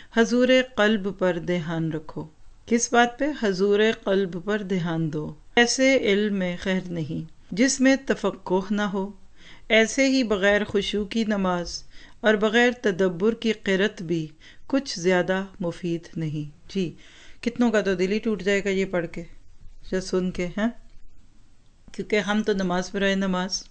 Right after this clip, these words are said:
तिलावत बराए तिलावत करते हैं। कितने लोग हैं जो तिलावत बराए तदब्बुर करते हैं और नमाज बराए खुशू करते हैं? और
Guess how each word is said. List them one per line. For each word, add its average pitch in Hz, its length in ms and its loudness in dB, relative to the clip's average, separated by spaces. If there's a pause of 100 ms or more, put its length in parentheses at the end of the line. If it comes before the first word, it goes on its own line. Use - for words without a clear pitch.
तिलावत 196 380 2
बराए 170 220 2
तिलावत 190 460 0
करते 226 300 -6
हैं। - 60 -14 (300)
कितने 311 260 -2
लोग 294 260 2
हैं 240 120 2
जो 233 100 4 (120)
तिलावत 190 560 0
बराए 190 200 2 (120)
तदब्बुर 180 460 -2
करते - 340 -6
हैं 160 140 -8 (280)
और 196 320 2
नमाज 190 500 0
बराए 180 260 2
खुशू 180 360 -4
करते 160 340 -6
हैं? 160 140 -8 (840)
और 226 260 6